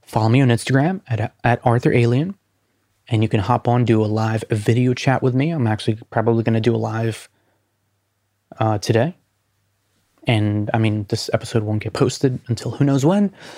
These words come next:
so you won't know about it, but anyway. So, for next time. Um, but yeah, I also gotta find some intro music. I gotta find some, some intro music for this podcast. That'll be nice. Get some cool,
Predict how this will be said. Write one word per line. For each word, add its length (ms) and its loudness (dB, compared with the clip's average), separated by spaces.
so 160 -2
you 60 0
won't 140 -4
know 160 2
about 220 4
it, 40 0
but 220 2
anyway. 360 2
So, 540 2
for 180 -2
next 200 0
time. 300 0
Um, 680 -2
but 100 0
yeah, 100 2
I 40 2
also 240 2
gotta 200 0
find 360 0
some 220 2
intro 320 2
music. 440 -4
I 60 -10
gotta 160 -4
find 240 -2
some, 380 0
some 240 -2
intro 360 0
music 320 -2
for 100 -2
this 140 -8
podcast. 560 -10
That'll 160 -2
be 80 -6
nice. 420 -12
Get 80 -20
some 160 -4
cool, 680 -4